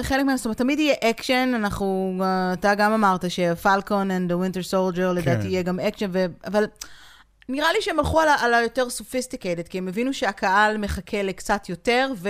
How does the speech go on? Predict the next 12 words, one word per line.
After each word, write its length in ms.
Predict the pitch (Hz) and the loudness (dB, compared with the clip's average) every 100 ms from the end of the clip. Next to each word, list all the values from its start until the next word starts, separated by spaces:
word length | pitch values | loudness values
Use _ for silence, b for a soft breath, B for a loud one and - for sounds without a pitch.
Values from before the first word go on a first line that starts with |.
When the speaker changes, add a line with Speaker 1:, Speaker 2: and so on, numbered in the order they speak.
| 202 190 B B B B | -2 -4 B B B B
Speaker 1:
ויש 300 | 202 233 - | -2 0 -2
הזדמנות 440 | 233 208 240 247 - - | -2 0 0 -2 -8 -8
לה-, 360 | 185 190 185 180 147 | 0 4 4 2 0
אה, 140 | 180 | -2
להפוך 320 | 180 180 233 | 0 -2 -6
את 80 | 220 | -4
כל 180 | - 220 | 0 0
הדמויות 400 | 196 196 214 214 | 0 -2 -4 -4
של, 340 | 226 185 185 - 160 | -4 -4 -4 -8 -10
של 220 | 185 175 | -6 -2
ה-M 560 | 175 170 175 - 214 | -2 -2 -4 -4 -6
C 140 | 214 | -8